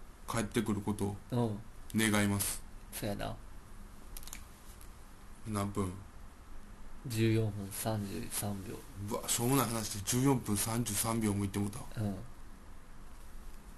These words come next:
Speaker 1: まあ、あともう沈黙で、
Speaker 2: <laughs>
Speaker 1: さ、十五分狙えるな。
Speaker 2: 沈黙で？
Speaker 1: うん、沈黙で狙ってって。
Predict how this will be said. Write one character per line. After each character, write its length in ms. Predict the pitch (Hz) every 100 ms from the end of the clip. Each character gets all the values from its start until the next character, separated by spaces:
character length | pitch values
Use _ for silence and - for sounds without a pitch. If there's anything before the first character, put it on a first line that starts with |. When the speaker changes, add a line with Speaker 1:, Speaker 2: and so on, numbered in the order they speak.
| - - - - - - - - - -
Speaker 1:
ま 100 | 104
あ、 40 |
あ 40 | 101
と 140 | 131
も 140 | 113
う 40 | 101
沈 240 | - 135 139
黙 200 | 131 127
で、 340 | 127 123 - -
Speaker 2:
<laughs> 640 | 139 - - - 202 - 302
Speaker 1:
さ、 240 | 233 330 - - 254 - 262 - - - 110
十 240 | 104 123
五 100 | 131
分 220 | 110 104
狙 260 | 104 113 117
え 60 |
る 100 | 113
な。 180 | 107 - - 202 202 302 294 - - -
Speaker 2:
沈 320 | - - 139 165 175
黙 340 | 170 175 175
で？ 120 | 165 170
Speaker 1:
う 280 | 120 113 101
ん、 60 |
沈 280 | - 147 147
黙 180 | 143 143
で 100 | 139
狙 220 | 143 143
っ 80 | 139
て 140 | 135
っ 20 | 131
て。 360 | - 104 98